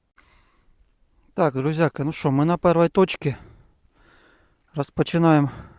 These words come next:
ловлю з ось такого фетіка Trade три в кольорі Mystic Spice на, на восьмерочки.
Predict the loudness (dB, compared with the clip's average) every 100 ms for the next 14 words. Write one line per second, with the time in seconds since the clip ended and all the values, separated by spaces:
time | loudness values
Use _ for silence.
0 | _ _ _ -8 2 4 4 2 0 -4
1 | _ -20 -20 -20 -20 -20 -20 -20 _ _
2 | _ _ -10 -8 -4 -4 0 0 0 -4
3 | -10 _ _ _ _ _ _ _ _ 0
4 | 2 2 0 -2 -2 0 0 2 2 2
5 | 0 _ _ 0 4 4 2 -2 _ _
6 | _ _ _ _ _ _ 4 4 2 -4
7 | -2 2 4 2 -4 -14 _ _ _ -6
8 | -2 0 2 2 4 2 0 -2 -2 -4
9 | -10 -14